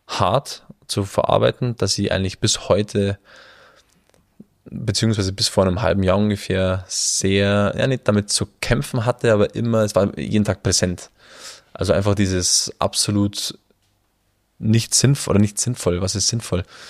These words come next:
Ähm, dieses, diese Art von Leben und auch dieses,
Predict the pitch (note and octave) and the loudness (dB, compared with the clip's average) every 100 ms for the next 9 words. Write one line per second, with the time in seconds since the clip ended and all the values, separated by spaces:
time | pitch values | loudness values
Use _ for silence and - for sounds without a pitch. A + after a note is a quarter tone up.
0 | - - - _ - F2+ F2+ F2+ F2 F#2+ | -20 -20 -20 _ -4 -2 0 -2 -4 -4
1 | F2+ - - F2+ F#2+ - - D2 - - | -2 -2 -4 -2 2 2 0 0 0 0
2 | F#2 F2 F2+ A#2 B2 F#2 F#2+ D#2+ G2+ F#2+ | 0 2 2 2 2 2 0 0 -2 0
3 | F#2+ F2+ - | 0 0 0